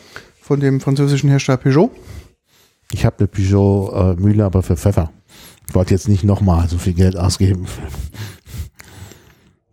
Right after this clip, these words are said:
Speaker 2: Ich hab eine Glasmühle gekauft.
Speaker 1: Mhm, das ist sehr gut, ja.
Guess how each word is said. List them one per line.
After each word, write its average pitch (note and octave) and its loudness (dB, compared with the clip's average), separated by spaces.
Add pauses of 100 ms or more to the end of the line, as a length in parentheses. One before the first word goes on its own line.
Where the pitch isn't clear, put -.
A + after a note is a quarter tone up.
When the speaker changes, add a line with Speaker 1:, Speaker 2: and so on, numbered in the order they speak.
(640)
Speaker 2:
Ich - -2
hab - 0
eine G2 2
Glasmühle E2+ 0
gekauft. D#2+ -4
Speaker 1:
Mhm, F3 -6 (180)
das - -12
ist - -14
sehr D3+ -8
gut, C#3+ -10
ja. C3 -4